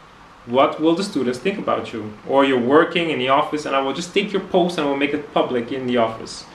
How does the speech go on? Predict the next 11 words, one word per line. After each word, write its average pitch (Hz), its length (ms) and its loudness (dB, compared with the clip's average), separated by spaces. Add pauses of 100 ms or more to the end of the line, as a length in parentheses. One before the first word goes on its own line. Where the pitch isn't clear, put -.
(760)
What 147 340 2
will 147 140 2
they 147 320 4
say 196 300 -2
about 120 440 -4
you? 113 180 -10 (800)
That's 151 260 2
what 147 180 0
you 147 60 -2
want 139 340 0
to 143 280 -2